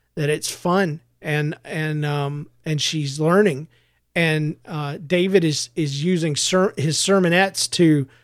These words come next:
uh, basically he, he writes his sermonette. He sends me his notes, and then I pull points out and illustrate them and,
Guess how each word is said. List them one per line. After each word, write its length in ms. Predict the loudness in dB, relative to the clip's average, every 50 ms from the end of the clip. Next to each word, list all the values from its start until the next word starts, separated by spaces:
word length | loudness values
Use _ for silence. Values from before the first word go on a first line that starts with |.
| _ _ _ _ _ -6
uh, 280 | -6 -4 -4 -4 -6 -8 -12 _ 4
basically 560 | 4 4 4 4 2 2 4 4 4 4 4
he, 320 | 2 2 0 0 0 -2 -4
he 240 | -6 -2 0 0 4
writes 380 | 4 6 6 6 4 2 2
his 140 | 2 2 2
sermonette. 460 | 2 2 2 2 4 4 4 2 2
He 60 | 2
sends 320 | 0 2 4 4 4 4 4
me 100 | 4 4
his 160 | 4 4 4
notes, 260 | 6 6 4 4 2
and 160 | 0 0 0
then 100 | 2 2
I 200 | 4 4 4 4
pull 320 | 4 6 8 8 8 8 8
points 440 | 6 4 4 4 4 4 2 0 2
out 280 | 4 4 2 0 -2 -8 -20 _ _
and 140 | -6 -4 -4 2
illustrate 680 | 6 8 8 8 8 6 4 2 2 2 2 0 -2
them 300 | -4 -4 -4 -4 -8 -10 -14 _ _ _ _ _ _
and, 260 | -2 0 0 0 0